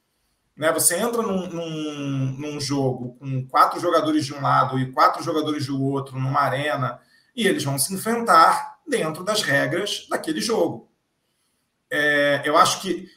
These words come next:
e, sem entrar aqui na capacidade da pessoa de, de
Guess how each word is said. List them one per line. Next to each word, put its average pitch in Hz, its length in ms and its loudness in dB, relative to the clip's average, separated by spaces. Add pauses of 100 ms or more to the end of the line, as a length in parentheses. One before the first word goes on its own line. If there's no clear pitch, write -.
e, 190 280 -10 (160)
sem 226 280 2
entrar 233 260 4
aqui - 180 0
na 233 100 0
capacidade 185 540 0
da - 80 -6
pessoa 175 420 -2
de, 175 680 0 (300)
de 147 560 0